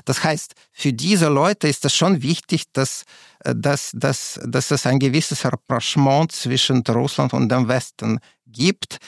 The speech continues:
Natürlich mit Europa schaut's momentan nicht sehr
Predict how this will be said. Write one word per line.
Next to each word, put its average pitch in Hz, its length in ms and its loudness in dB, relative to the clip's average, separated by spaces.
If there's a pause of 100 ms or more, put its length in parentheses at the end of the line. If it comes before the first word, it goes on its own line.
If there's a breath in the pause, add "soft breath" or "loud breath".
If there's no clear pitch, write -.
Natürlich 143 400 0
mit 147 220 2
Europa 143 480 2
schaut's - 400 -2
momentan 117 500 2
nicht 135 240 0
sehr 160 380 2